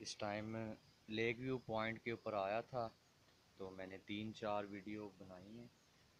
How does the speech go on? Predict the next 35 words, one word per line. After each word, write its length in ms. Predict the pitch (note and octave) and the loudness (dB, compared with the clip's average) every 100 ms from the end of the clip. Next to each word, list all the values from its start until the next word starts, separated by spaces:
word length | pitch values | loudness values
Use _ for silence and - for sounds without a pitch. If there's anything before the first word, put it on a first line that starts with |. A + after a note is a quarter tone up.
| - | -6
तो 100 | F#2 F2+ | 0 0
आपने 300 | F#2 G#2+ G#2+ | 0 -2 -6
उसको 260 | - A2+ | -4 -4
ज़रूर 340 | G#2+ G#2+ A2+ A#2 | -2 -2 0 2
like 280 | A2 A2 - | 2 2 0
करना 280 | G#2+ G#2+ | 0 0
है 280 | G#2+ G#2+ - - - - - | -2 -4 -12 -20 -20 -20 -4
और 260 | F#2+ F#2+ F#2 | 0 0 -2
सब्सक्राइब 600 | - G#2+ - A2+ G#2+ A#2+ | -4 -6 -2 0 2 2
भी 120 | B2 | -2
कर 240 | B2+ A#2+ A2 | -2 -2 -2
दें 260 | A2+ B2 A2+ | -6 -6 -6
चैनल, 320 | A#2 A2 G#2+ - | -6 -6 -8 -4
ताकि 260 | A2 - G#2+ | -4 0 2
आपको 300 | G2+ - A2 | 2 0 -2
हर 160 | G#2+ G#2+ | -2 0
वीडियो 340 | G#2 G#2+ G#2+ | -2 -2 -2
मिले 240 | G#2 G2 G2+ | -4 -2 0
आपके 340 | G2 - - | 0 -2 -8
भाई 220 | G2 G2 F#2+ | -4 -4 -4
इमरान 380 | F#2+ F#2+ F#2 F#2+ | -6 -6 -6 -6
अली 120 | G2 | -8
हुसैनी 440 | F#2+ - F#2 G#2 | -8 -6 -6 -6
की। 240 | G#2 B2 A#2+ - - - - - - | -6 -6 -8 -14 -18 -18 -18 -20 -6
और 360 | G2 G2 G2 G2 G2+ | -2 0 0 -4 -4
देख 200 | A2+ A2+ | -4 -2
सकते 320 | C3+ A#2+ C#3 | -6 -4 -2
हैं 60 | C3 | 2
आप 220 | B2 A2+ B2 A2+ - - - - - G#2+ | 2 2 -2 -6 -12 -18 -18 -20 -10 -4
कि 380 | G2+ G2+ F#2+ F#2 - - - - - - - - - | -2 0 -2 -6 -16 -20 -20 -20 -20 -20 -20 -20 -8
इतना 280 | B2+ C3+ C3 | -4 2 2
अच्छा 260 | B2+ C3+ | 4 2
मंजर 360 | B2 A2+ A2 A#2 | 4 2 2 4
है 160 | A#2+ A2+ | 4 4
यहाँ 220 | G#2+ | 4